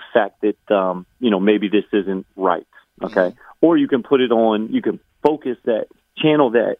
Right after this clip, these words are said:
Speaker 1: anger and attention and energy into how we're gonna guard the ball screen, how we're gonna be better one-on-one defense, how we're gonna space the floor, you know, all the things that you actually need to do to win a game. Um, and I think that's, that's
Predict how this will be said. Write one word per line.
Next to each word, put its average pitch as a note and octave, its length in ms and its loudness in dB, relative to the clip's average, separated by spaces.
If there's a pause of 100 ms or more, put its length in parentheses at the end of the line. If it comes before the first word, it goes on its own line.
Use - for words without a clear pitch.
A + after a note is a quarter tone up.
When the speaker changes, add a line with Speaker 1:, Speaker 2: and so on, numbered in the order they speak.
Speaker 1:
anger A2+ 520 0 (100)
and G#2 120 -4
attention A2 480 -4
and G2 220 -4
energy G2+ 540 -2 (520)
into A2 760 2 (220)
how G#2+ 180 -2
we're G#2+ 80 -6
gonna G2+ 160 -4
guard G2+ 200 -2
the F2+ 60 -8
ball B2 220 0
screen, A2+ 420 -8
how A2 200 -2
we're G2 100 -6
gonna G2 160 -6
be G2+ 80 -4
better G2+ 280 -2
one-on-one G2 460 -2
defense, B2 560 -2
how G#2+ 140 0
we're G2 80 -6
gonna F#2 220 -10
space G#2+ 260 -4
the - 80 -14
floor, C3+ 160 0 (200)
you - 80 -4
know, B2+ 60 2
all C3+ 160 0
the B2+ 80 -4
things B2 220 -6
that G#2+ 160 -14
you A2+ 280 -6
actually A2 480 -2 (120)
need A#2+ 240 4
to G2+ 80 -2
do A#2 260 2
to G2+ 100 4
win G2 280 0
a F2 80 -2
game. G2 440 -2 (480)
Um, G2+ 300 -2
and G#2+ 80 0
I C#3 60 0
think D3 240 -4
that's, B2+ 160 0 (160)
that's B2+ 180 0